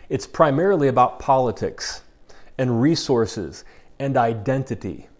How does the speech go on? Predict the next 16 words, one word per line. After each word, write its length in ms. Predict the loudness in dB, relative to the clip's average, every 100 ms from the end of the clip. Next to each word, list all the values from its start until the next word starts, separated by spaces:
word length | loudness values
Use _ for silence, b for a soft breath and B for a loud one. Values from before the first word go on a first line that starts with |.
| _ _ -20 _ b b
the 140 | 0 2
way 220 | 4 2
people 400 | 0 -2 0 -2
see 320 | -2 -2 -2
themselves 720 | 0 -2 0 2 2 0 -4 -14 B B -6
and 160 | -4
who 220 | 0 2
they 160 | 4 4
identify 500 | 2 0 -2 2 2
with 220 | 2 -4
and 160 | -4 0
the 100 | 0
leaders 600 | 0 0 0 2 0 2
they 160 | 2 2
identify 640 | 2 -2 -4 -4 -6 -6
with. 440 | -8 -10 -12 -20